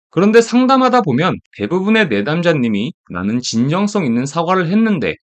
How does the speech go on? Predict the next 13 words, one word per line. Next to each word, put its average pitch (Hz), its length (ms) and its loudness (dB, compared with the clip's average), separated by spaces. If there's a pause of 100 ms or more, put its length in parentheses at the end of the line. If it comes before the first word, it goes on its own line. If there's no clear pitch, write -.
(120)
상대가 139 520 -4
받아주지 127 540 -6
않는다"고 110 400 -4
말씀하는데, 101 800 -2 (100)
막상 208 380 -2
제가 170 280 2
내담자님의 147 760 -2
사과하셨던 175 760 -4
카톡이나 170 640 -6
내용들을 139 480 -2
보면 120 360 -4 (160)
사과가 180 520 2
아니라 107 380 0